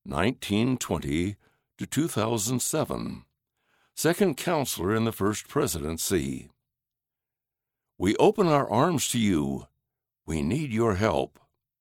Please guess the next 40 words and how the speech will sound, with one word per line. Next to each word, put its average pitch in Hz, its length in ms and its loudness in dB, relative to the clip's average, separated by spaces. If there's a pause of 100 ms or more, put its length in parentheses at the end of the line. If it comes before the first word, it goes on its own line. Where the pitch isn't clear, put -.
(880)
To - 100 0
those 175 320 6
who 113 140 6
have 92 100 -2
been 117 160 6
offended 87 580 0
or 78 180 -2
lost 110 380 -4
interest 101 340 0
in 90 100 0
the 82 100 -2
church, 82 500 -2 (480)
or 98 160 6
who 95 220 6
have 90 160 2
turned 214 320 -2
away 85 400 2
for - 300 -2
any 160 280 2
reason, 73 600 -2 (540)
we 233 140 -2
invite 95 380 2
all 92 200 2
of 80 120 -4
you 95 160 2
to 101 100 -2
join 123 340 0
in 95 140 0
full - 540 -2
fellowship - 640 -2
again 95 340 0
with 110 180 0
us. 71 380 -6 (720)
The 76 80 -4
faithful 101 480 2
members, 71 580 -4 (340)
with 156 200 2
all 226 200 2
their 185 160 0
faults 104 640 -2